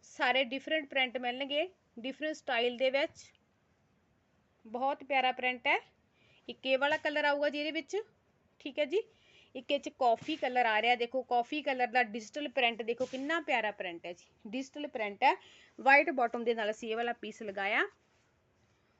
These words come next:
ਬਹੁਤ ਪਿਆਰਾ ਪੀਸ ਰਹਿਣ ਵਾਲਾ ਹੈ। ਕਾਫੀ ਦੇ ਵਿੱਚ, ਕਾਫੀ ਨਹੀਂ ਸੀ, ਵਾਈਨ ਕਲਰ ਹੈ ਜੀ ਇਹ,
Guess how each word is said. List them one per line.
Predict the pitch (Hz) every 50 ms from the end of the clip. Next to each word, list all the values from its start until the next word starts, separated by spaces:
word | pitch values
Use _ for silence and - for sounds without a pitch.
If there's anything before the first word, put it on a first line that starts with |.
| _ -
ਬਹੁਤ | - 214 233 247 214 294 311 339 370 359 -
ਪਿਆਰਾ | - 294 247 226 226 226
ਪੀਸ | - 247 233 214 -
ਰਹਿਣ | 240 208 214 220 233
ਵਾਲਾ | 233 226 214 214 240
ਹੈ। | 320 392 - _ _ _ _ _ _ _ - - - _ _ _ _ _ _ _ _ _ _ -
ਕਾਫੀ | 262 220 196 202 - - 220 196
ਦੇ | 190 180
ਵਿੱਚ, | 175 - - 165 - _ _ _ _ _ -
ਕਾਫੀ | 269 269 269 - 339 339
ਨਹੀਂ | 320 311
ਸੀ, | - - 302 311
ਵਾਈਨ | 269 220 247 240 247 285 302
ਕਲਰ | 311 - 233 208 185 175
ਹੈ | 170 165
ਜੀ | 165 - 196 202
ਇਹ, | 226 330